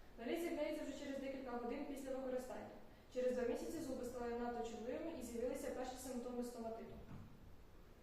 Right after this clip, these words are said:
Зі своїх спостережень можу зробити висновок, що зубні пасти, які містять в складі агресивні хімічні речовини, краще видаляють наліт і відбілюють зуби, але водночас вони несуть більше шкоди для організму. А зубні пасти, в основі яких є трави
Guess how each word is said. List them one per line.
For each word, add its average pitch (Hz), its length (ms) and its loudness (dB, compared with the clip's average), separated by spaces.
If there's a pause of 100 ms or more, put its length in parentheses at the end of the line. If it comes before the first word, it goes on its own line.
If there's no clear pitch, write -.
(460)
Зі 277 100 0
своїх 320 260 2
спостережень 294 680 4
можу 285 160 2
зробити 269 420 0
висновок, 220 380 2
що 254 100 -2
зубні 254 240 2
пасти, 254 360 2
які 240 120 2
містять 254 300 2
в - 80 -2
складі 247 260 2 (120)
агресивні 240 440 2
хімічні 226 380 0
речовини, 254 440 0 (420)
краще 285 300 8
видаляють 226 440 6
наліт 220 300 0
і - 40 -4
відбілюють 269 480 -2
зуби, 262 200 2 (100)
але 220 180 2
водночас 254 400 2
вони 269 140 -2
несуть 262 300 -2
більше 233 200 -6
шкоди 226 340 -2
для 220 60 0
організму. 220 460 -2 (520)
А 247 80 2
зубні 302 240 2
пасти, 285 300 6
в 226 80 4
основі 247 280 6
яких 247 300 8
є 226 60 2
трави 233 280 6